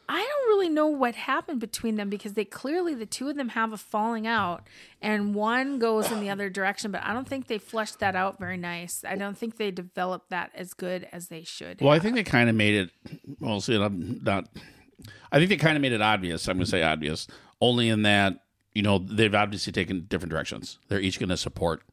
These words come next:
Speaker 2: a different house. I think, I think, I think that's what they've made. Not
Speaker 1: Right.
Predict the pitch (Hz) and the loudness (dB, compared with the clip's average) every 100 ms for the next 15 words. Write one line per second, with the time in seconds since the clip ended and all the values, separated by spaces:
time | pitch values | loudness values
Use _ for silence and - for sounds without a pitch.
0 | _ _ - - - - 98 95 90 85 | _ _ -12 -10 -12 -6 -2 0 0 -2
1 | 73 - - - _ _ _ _ - 120 | -4 -6 -12 -14 _ _ _ _ -6 2
2 | 127 127 131 151 127 139 139 143 120 123 | 4 4 4 4 4 4 4 4 4 4
3 | 123 - 104 101 92 98 95 92 87 80 | 4 0 -4 -4 0 0 2 2 0 -6
4 | _ _ - - - 135 135 | _ _ -20 -14 -2 6 8